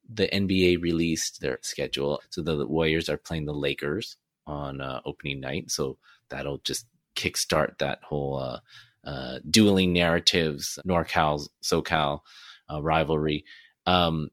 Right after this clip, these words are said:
but I'm, I was just thinking just now, though, about the Christmas game, though, because that's against the Suns. That's gonna be fun to watch. Uh, and it's gonna be different than last year because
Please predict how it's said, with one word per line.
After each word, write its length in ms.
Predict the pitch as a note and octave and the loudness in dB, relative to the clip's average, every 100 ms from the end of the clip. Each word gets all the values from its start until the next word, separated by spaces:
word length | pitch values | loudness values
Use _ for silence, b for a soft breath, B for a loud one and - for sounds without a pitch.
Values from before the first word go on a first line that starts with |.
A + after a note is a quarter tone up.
| - | 0
but 100 | A2 | 4
I'm, 300 | G#2+ B2 C3 - | 6 6 2 2
I 80 | B2 | 6
was 120 | C#3+ | 8
just 140 | F#3+ - | 8 8
thinking 280 | G3 E3+ | 6 4
just 180 | A2+ G2+ | 4 4
now, 260 | A#2 C3 A#2 | 4 6 4
though, 200 | F#2 D#2+ | 4 2
about 220 | D#2+ F2 | 2 -2
the 60 | - | -2
Christmas 460 | - A#3+ - E2+ - | 0 0 0 -4 -2
game, 360 | F2 D2+ C#2+ - | -2 -2 -8 -4
though, 200 | D#2+ D2+ D2+ | 0 2 0
because 400 | F#2 - D#2 - | -2 -2 -2 0
that's 420 | E2 - _ - | 0 0 _ -8
against 240 | F#2+ F2 | -6 -6
the 80 | D#2 | -10
Suns. 400 | - E2+ D2+ D2+ | -8 -6 -4 -6
That's 160 | F2+ - | -8 -6
gonna 140 | A#2+ G#2 | -4 0
be 340 | F#2+ E2+ - _ | 0 -2 -8 _
fun 220 | - E2 | -4 -4
to 60 | D2+ | -2
watch. 360 | C#2+ D2 - - B B B - | -2 0 -2 -8 B B B 0
Uh, 220 | G2 - - | 2 2 0
and 120 | A3+ A3 | 0 0
it's 120 | - | 2
gonna 180 | C#3+ C3+ | 2 4
be 440 | A#2 G#2 F2+ - _ _ _ _ - | 4 4 0 -6 _ _ _ _ 6
different 500 | G3 - F#2 F#2 - - | 6 6 4 2 -4 0
than 200 | G2 F2 | 2 4
last 360 | A2+ F#3+ - | 6 4 2
year 100 | F2+ | 0
because 340 | D#2+ - F2+ | 0 0 -2